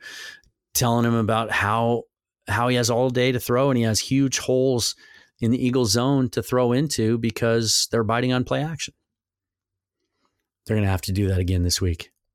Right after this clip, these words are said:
in Lambeau. A couple of things come out of that game I wanted to address. Um, the Jadeveon Clowney hit that ultimately knocked out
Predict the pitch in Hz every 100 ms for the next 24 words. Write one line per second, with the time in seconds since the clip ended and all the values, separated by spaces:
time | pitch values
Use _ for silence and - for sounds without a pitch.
0 | _ _ 101 95 90 87 87 - _ _
1 | _ _ _ _ _ _ - - 156 156
2 | 170 139 - 135 123 117 107 110 104 101
3 | 104 95 92 82 - - - - 110 98
4 | 104 98 - - - - 113 107 101 98
5 | 95 - _ _ 135 143 123 135 107 143
6 | 151 180 165 131 - 127 127 120 107 107
7 | 107 - _ _ - 110 - _ 151 147
8 | 131 123 117 107 98 90 101 92 90